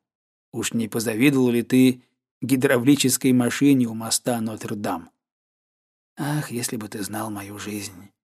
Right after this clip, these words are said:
Ах!" воскликнул Эмиль. "Я не думал, что ты так вульгарен,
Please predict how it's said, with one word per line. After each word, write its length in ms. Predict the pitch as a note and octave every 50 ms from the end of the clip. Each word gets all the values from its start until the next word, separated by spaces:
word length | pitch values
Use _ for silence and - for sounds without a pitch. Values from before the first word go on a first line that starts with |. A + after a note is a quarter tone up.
| _ _ -
Ах!" 800 | - - E3+ E3 D3 B2+ A#2+ - - - - - - - - _ _ _ _ _ _ -
воскликнул 720 | - G#2 G#2 G2 - - - - G#2 - A2 G#2+ G2+ G#2
Эмиль. 360 | G#2 G#2 G2+ G2+ G2+ G#2+ _ _ _ - - _ _
"Я 260 | - D#3+ F3 G#3+ B3 C4
не 120 | C4 C4
думал, 480 | A#3 F#3+ D#3+ E3 E3+ F3 E3+ E3 D#3 C#3
что 200 | - - - B2
ты 120 | - C3
так 240 | A2 - B2 G#2+ -
вульгарен, 760 | D3+ A#2+ C3 C3+ B2 A2+ A2+ B2 A#2 G#2+ G#2+ A2 A2 A2+ -